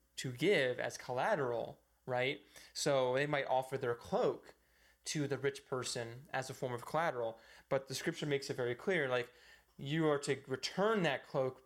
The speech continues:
before, before the evening so they have something to sleep in. Like, you're not to take something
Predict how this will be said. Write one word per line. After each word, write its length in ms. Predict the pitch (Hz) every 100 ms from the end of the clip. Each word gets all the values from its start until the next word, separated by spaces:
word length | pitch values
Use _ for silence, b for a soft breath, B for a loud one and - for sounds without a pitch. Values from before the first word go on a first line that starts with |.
| -
before, 600 | 131 - 139 131 123 117 _ _ -
before 340 | 131 - 135
the 160 | 127 151
evening 360 | 175 131 117
so 120 | - 123
they 100 | 127
have 160 | 127
something 240 | - 135 117
to 80 | 113
sleep 340 | - 151 147
in. 100 | - -
Like, 200 | - 120 - B B B
you're 140 | 127
not 240 | 127 151 151
to 80 | 139
take 300 | - 156 -
something 560 | 135 117 - 113 113